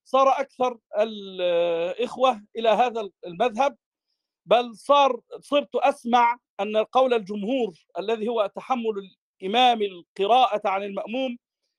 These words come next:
أسمع كلاما شديدا مخالف للنص، ما أدري إيش، كلام عجيب.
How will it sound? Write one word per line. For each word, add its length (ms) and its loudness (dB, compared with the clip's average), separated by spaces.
أسمع 360 -2
كلاما 360 -2
شديدا 600 -2
مخالف 480 0
للنص، 420 -4
ما 100 -6
أدري 240 -6
إيش، 260 0
كلام 280 -2
عجيب. 380 -6